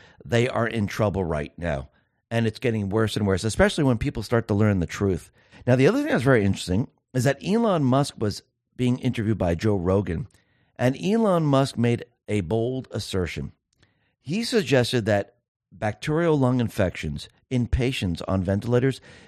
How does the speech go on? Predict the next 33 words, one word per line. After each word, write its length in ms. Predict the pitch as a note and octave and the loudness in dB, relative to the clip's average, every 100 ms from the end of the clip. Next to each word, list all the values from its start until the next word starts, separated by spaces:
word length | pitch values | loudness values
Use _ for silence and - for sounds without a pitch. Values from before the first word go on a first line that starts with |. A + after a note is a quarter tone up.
| _ | _
might 320 | - A2+ D#3 F3 | 0 2 2 0
have 140 | C3 | 0
led 280 | B2+ C3 B2+ | 0 0 0
to 100 | A#2 | 0
more 300 | G#2 B2+ D3 | 2 2 2
deaths 460 | B2 A2+ G#2+ - - _ | 2 0 0 -8 -16 _
than 160 | A2+ A2 | 0 0
the 80 | |
covid 400 | G2+ A#2+ G#2+ A2 | 0 2 2 2
nineteen 420 | F#2+ G2+ - G#2+ E2 | 0 -2 -2 -4 -2
virus 460 | F2+ F2+ F2+ - - | -2 -2 -4 -6 -8
itself. 600 | F2+ - F2+ C#2+ - _ _ _ _ _ _ _ | -8 -6 -4 -6 -8 _ _ _ _ _ _ _
During 460 | - B2+ D#3 E3 D3 | -2 0 2 0 -4
the 80 | B2+ | 0
conversation 540 | B2+ A#2 A#2+ A#2 A2 | 0 2 2 0 0
with 100 | G#2 | 0
Joe 120 | G#2+ | 0
Rogan, 400 | G2+ G2+ A2+ C3+ - - _ | 2 0 0 -4 -6 -20 _
he 140 | G#2 | -2
pointed 420 | A2 B2 D#3 D3+ A#2+ | 0 2 2 2 2
out, 240 | G#2+ - - _ - | 2 0 -10 _ 0
well, 300 | B2 C3+ - - | 2 2 -2 0
eighty 260 | D#3 G3+ | 2 2
percent 340 | - F#3 D#3 C#3+ | 0 0 2 0
of 60 | |
the 60 | B2+ | 0
people 360 | C3+ C3 C3+ B2 | -2 0 0 2
they 160 | A2 | 0
put 260 | F#2+ A2+ A2 | 2 2 2
on 200 | G2+ G#2+ | 0 0
ventilators 640 | G2 A2 - A2+ A2 G2 C#2+ | 2 0 0 0 0 -2 -4
died. 560 | - F2+ F2+ E2+ - _ _ _ _ _ _ _ _ _ _ _ _ _ _ | -6 -4 -2 -4 -8 _ _ _ _ _ _ _ _ _ _ _ _ _ _
And 320 | A2+ A#2 A#2 | 2 2 2